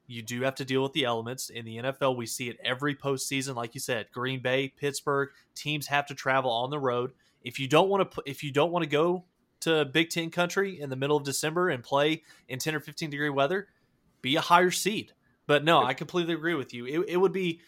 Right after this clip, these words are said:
Speaker 1: it would be tremendous content. I think it would be a lot of fun to watch a team like, you know, Florida traveling to Michigan, uh, you know, on
Speaker 2: Mm-hmm.
Speaker 1: January fourth or something to, to play in a college football semifinal or quarterfinal game. It would be a lot of fun. But,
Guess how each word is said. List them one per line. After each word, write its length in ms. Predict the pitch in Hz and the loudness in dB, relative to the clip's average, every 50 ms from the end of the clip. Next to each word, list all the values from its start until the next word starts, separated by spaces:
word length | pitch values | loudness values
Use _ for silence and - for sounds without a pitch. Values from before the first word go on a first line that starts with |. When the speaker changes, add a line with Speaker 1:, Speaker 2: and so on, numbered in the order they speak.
| - _ _ | -20 _ _
Speaker 1:
it 80 | - 170 | 0 0
would 100 | 190 185 | 2 2
be 120 | 185 180 | 2 0
tremendous 600 | 170 - - 165 143 135 143 165 175 175 165 160 | -2 -2 -2 -4 -2 -2 -2 0 2 2 0 0
content. 460 | - - 156 156 156 151 - 147 131 127 | 0 0 0 2 2 0 -2 -4 -6 -6
I 60 | 127 | -6
think 160 | - 151 143 | -6 -6 -6
it 20 | |
would 80 | 139 131 | -4 0
be 80 | 139 139 | 0 2
a 60 | 131 | 4
lot 120 | 131 131 | 4 4
of 80 | 127 - | 2 0
fun 120 | - 135 | -4 -4
to 80 | 123 117 | -2 0
watch 400 | 117 131 135 127 123 - - 127 | 4 6 6 6 6 4 0 -8
a 80 | 117 | -10
team 280 | - - - 147 139 131 | -10 -10 -10 -10 -8 -6
like, 360 | 127 123 123 123 120 - - _ _ _ _ _ - | -4 -2 -2 -4 -4 -8 -14 _ _ _ _ _ -10
you 80 | 127 | -6
know, 120 | 120 117 104 | -6 -6 -6
Florida 600 | - - - - 143 139 147 143 135 123 113 110 | -6 -10 -12 -4 2 4 4 6 4 4 0 -2
traveling 460 | - - 143 139 139 131 131 127 120 117 | -4 0 2 4 4 4 2 -2 -4 -6
to 40 | 110 | -10
Michigan, 640 | 110 113 123 143 143 - - 123 107 107 104 98 - _ _ _ _ _ _ _ _ - | -10 -2 0 2 2 2 2 -2 -4 -8 -12 -14 -14 _ _ _ _ _ _ _ _ -8
uh, 240 | 113 117 113 113 110 | -6 -4 -4 -4 -4
you 140 | 110 120 117 | -6 -6 -6
know, 180 | 117 117 113 | -4 -4 -4
on 120 | 110 113 156 | -4 -4 -4
Speaker 2:
Mm-hmm. 20 | |
Speaker 1:
January 560 | 107 117 135 139 143 139 135 131 127 120 117 | -2 0 0 0 0 0 0 0 0 0 -2
fourth 400 | - - - - 147 139 127 - | -6 -8 -4 -2 0 0 0 -2
or 80 | 123 113 | -6 -8
something 400 | - - 120 110 - 123 117 113 | -8 -8 -8 -8 -8 -12 -12 -10
to, 240 | - - 117 110 104 | -10 -8 -8 -8 -8
to 120 | - 117 | -12 -16
play 220 | - - 139 127 | -12 -8 -8 -8
in 60 | 120 117 | -8 -8
a 40 | |
college 300 | 110 - 131 127 120 117 - - | -8 -6 -4 -4 -4 -4 -6 -8
football 280 | 135 123 - 123 113 | -10 -8 -6 -6 -6
semifinal 760 | - - - 139 127 123 127 127 - 131 123 123 120 120 117 _ _ - _ _ - | -6 -6 -6 -4 -4 -4 -2 0 0 0 0 0 -2 -6 -8 _ _ -20 _ _ -12
or 120 | 117 113 | -12 -8
quarterfinal 520 | - - 143 135 127 107 - 117 113 113 113 | -4 -2 0 0 0 0 -2 -2 -2 -2 -4
game. 220 | 117 120 120 113 | -6 -6 -6 -6
It 40 | 113 | -8
would 120 | 113 113 | -8 -6
be 60 | 123 123 | -4 -2
a 80 | 120 | -2
lot 180 | 120 117 113 107 | -2 -2 -2 -4
of 80 | - | -8
fun. 440 | - - 156 160 147 123 113 113 113 110 | -6 -2 0 2 2 2 0 -4 -8 -8
But, 240 | 120 120 117 - | -6 -6 -6 -8